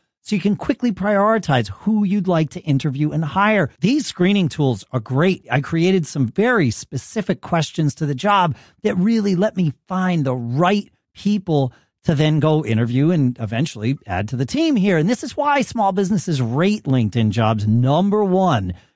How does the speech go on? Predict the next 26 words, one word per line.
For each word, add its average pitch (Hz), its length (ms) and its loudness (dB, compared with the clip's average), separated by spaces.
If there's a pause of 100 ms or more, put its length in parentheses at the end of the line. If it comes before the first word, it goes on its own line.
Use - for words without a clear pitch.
(120)
in 131 140 2
delivering 117 420 2
quality 156 540 2
hires 143 500 0
versus 113 420 -4
leading 104 280 0
competitors. 117 600 0 (360)
LinkedIn 214 420 0
Jobs 185 480 0
helps 196 380 -2
you 240 160 0
find 117 400 0
the 127 40 2
qualified 190 720 0
candidates 127 720 0
you 170 200 2
want 214 200 2
to 220 80 0
talk 147 360 0
with 135 280 0 (320)
faster. 131 580 -2 (380)
Post 190 260 2
your 233 100 -2
job 214 280 0
for 226 80 0
free 185 380 0